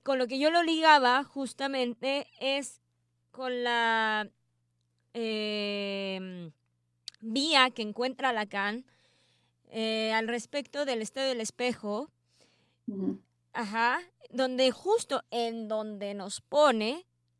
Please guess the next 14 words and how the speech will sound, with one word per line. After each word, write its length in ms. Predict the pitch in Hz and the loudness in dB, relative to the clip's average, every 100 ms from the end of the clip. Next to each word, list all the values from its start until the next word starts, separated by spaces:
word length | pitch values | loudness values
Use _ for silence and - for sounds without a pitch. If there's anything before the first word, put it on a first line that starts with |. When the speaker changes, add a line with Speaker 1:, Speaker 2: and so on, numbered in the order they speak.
| - | -4
Speaker 1:
es 300 | 254 277 - - | -2 -2 -6 -4
en 240 | 254 247 | 0 2
la 120 | 233 220 | 2 0
creación 760 | 233 226 - 294 294 302 330 - _ _ _ _ - | -2 -2 -2 -2 0 -2 -4 -14 _ _ _ _ -6
de 240 | 226 240 | 0 2
la 100 | 233 | 2
imagen 560 | 226 247 285 - 208 208 | 0 0 -2 -2 -6 -2
de 100 | 285 | -2
la 100 | 302 | -2
especie 420 | - 233 226 196 | -4 -4 -4 -6
en 80 | 190 | -6
el 120 | 190 | -6
ser 160 | 269 | -4
humano 420 | 247 220 208 240 | -4 -2 -2 -4